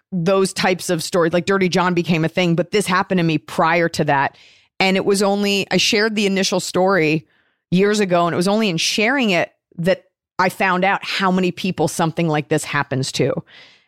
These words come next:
And there's, like, these themes of lying. You know, this guy lied about, uh, someone in his family being sick. He lied about what he did, all this weird stuff. Not the kind of lies that you're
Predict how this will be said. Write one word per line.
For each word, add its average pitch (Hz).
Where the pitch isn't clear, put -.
And 156
there's, 170
like, 175
these 165
themes 202
of 156
lying. 151
You 156
know, 151
this 156
guy 160
lied 151
about, 139
uh, 143
someone 160
in 156
his 151
family 180
being 170
sick. 165
He 165
lied 147
about 139
what 143
he 151
did, 180
all 185
this 220
weird 185
stuff. -
Not 233
the 349
kind 240
of 202
lies 170
that 175
you're 160